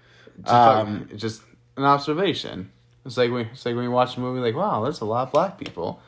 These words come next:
Speaker 2: <laughs>
Speaker 1: You realize, "Oh, wait, duh."
Speaker 2: It's made by Tyler Perry. <laughs>
Speaker 1: It's, it's like you're watching Boys in the Hood. It's like, "Yeah, there's gonna, duh."
Speaker 2: It's like, "Wow, there's a lot of black people."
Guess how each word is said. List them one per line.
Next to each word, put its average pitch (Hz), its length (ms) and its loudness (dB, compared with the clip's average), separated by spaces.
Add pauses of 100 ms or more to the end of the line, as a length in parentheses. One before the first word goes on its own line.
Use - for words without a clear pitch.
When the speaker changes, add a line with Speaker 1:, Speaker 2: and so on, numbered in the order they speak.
Speaker 2:
<laughs> - 20 -2
Speaker 1:
You 233 240 4
realize, 120 460 2
"Oh, 135 140 8
wait, 139 360 4 (500)
duh." 147 320 4 (920)
Speaker 2:
It's - 200 -10
made 82 160 -4
by 90 140 0
Tyler 131 300 4
Perry. 185 400 6 (520)
<laughs> 117 340 2 (840)
Speaker 1:
It's, - 280 -8 (260)
it's 113 160 -8
like 104 60 0
you're 92 100 -4
watching 104 300 2
Boys 98 260 -4
in 82 80 -8
the 92 80 -8
Hood. 90 300 -6 (640)
It's - 100 -14
like, 78 160 -10
"Yeah, 80 220 -4
there's 85 160 -12
gonna, 87 160 -12 (300)
duh." 76 200 -6 (2000)
Speaker 2:
It's - 120 -12
like, 92 240 -6
"Wow, 127 160 6
there's 113 160 0
a 135 60 0
lot 101 180 2
of 92 80 -4
black 113 300 -4
people." - 420 -12